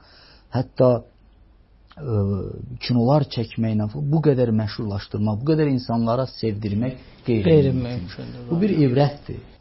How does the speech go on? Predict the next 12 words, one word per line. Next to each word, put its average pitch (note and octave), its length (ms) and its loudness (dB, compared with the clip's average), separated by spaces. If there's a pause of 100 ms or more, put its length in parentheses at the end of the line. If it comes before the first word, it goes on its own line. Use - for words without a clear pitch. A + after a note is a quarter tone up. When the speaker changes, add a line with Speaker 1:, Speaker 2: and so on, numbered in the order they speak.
(220)
Speaker 1:
Yəni, C3+ 180 2
hər D#3+ 320 0
bir B2 240 0
azadlı-, G#2 840 -2
a-, F#2+ 540 -8 (800)
azadlıq G#2+ 540 0
sevər G2+ 360 -2
insan B2+ 640 -2 (720)
gəlib G#2+ 340 -2
bu B2 80 -10
karvana F#2 500 -4
qoşulmalıdır. F2+ 840 -10